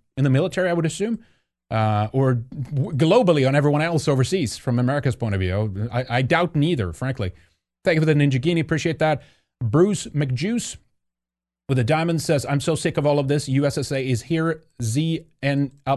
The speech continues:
I guess the Zio New World Order is here." Uh, thank you. Futhark, diamond, "There will be a, there will be some heathens in D C this Saturday." Fantastic. Thank you, Futhark. Appreciate that. Thank you for the diamond. Mister Wright with a diamond. Actually, one, two, three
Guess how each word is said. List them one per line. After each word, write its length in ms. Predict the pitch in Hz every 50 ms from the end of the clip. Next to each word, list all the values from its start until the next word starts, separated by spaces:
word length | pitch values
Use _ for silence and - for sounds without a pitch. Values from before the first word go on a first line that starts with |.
| 139 - -
I 320 | 139 135 123 117 110 110
guess 160 | 123 131 120 -
the 180 | 131 123 117
Zio 460 | 104 110 139 143 151 147 143 147 139
New 180 | 123 127 143 151
World 200 | 143 139 139 135
Order 180 | 151 170 175 165
is 140 | 165 160
here." 240 | - 180 170 170 165 - _ _ _ _ _ _ _ _ _ _ _ -
Uh, 340 | - 95 92 92 92 92 92
thank 320 | - - 143 139 123 -
you. 300 | 151 156 160 160 160 165
Futhark, 720 | 139 - - 180 202 - 208 185 156 135 - - - - - _ _ _ _
diamond, 400 | - 156 156 160 160 143 117 101
"There 120 | 113 143 143
will 160 | 139 143 139
be 320 | 123 110 143 143 143 147 - -
a, 340 | 131 120 117 113 110 98 - _ _ _ _ _ _ _ _ -
there 80 | 143
will 100 | 160 156
be 140 | 147 170 160
some 300 | - - - 208 220 196
heathens 420 | 139 190 214 180 190 156 127 -
in 140 | 143 147 135
D 180 | 110 - 180 190
C 300 | 170 - 190 185 185 -
this 280 | 127 123 151 160 - -
Saturday." 540 | - - 190 185 208 220 208 220 220 196 - - _ _ _ _ _ _ -
Fantastic. 560 | 120 113 - - 185 196 185 - 180 160 -
Thank 220 | - 160 165 156 170
you, 80 | 151
Futhark. 400 | - 165 160 - - 156 151 -
Appreciate 440 | - 110 - 160 143 - 156 143 135
that. 160 | - 139 127 -
Thank 120 | 151 131
you 40 | 131
for 60 | 131
the 80 | 127 117
diamond. 360 | 107 156 147 147 151 139 135
Mister 240 | 160 160 165 - 170
Wright 360 | 160 165 160 127 - - -
with 100 | 143 123
a 40 | 123
diamond. 420 | 135 139 143 139 139 139 135 131 - - _ _ -
Actually, 240 | - 120 - 135 127
one, 180 | 156 156 135 113
two, 160 | - 175 143
three 500 | - - 156 185 185 170 127 104 87